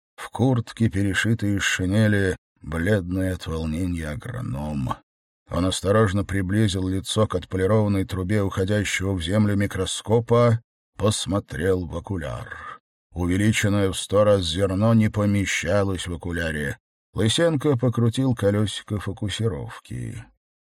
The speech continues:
Изображение стало четким. На бугристой желтовато-коричневой поверхности зерна обозначились ровные строчки сталинской статьи «Аграрная политика в С С С Р».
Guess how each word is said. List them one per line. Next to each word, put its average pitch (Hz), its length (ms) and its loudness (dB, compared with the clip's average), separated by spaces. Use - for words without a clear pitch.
Изображение 85 800 -2
стало 85 360 -4
четким. 107 680 -4
На 95 160 0
бугристой 135 600 2
желтовато-коричневой 113 1160 4
поверхности 104 720 0
зерна 104 460 4
обозначились 110 720 2
ровные 113 580 2
строчки 104 580 0
сталинской 107 720 2
статьи 104 640 2
«Аграрная 123 880 4
политика 113 720 2
в 98 160 4
С - 180 -2
С 107 300 -2
С - 220 -8
Р». - 440 -2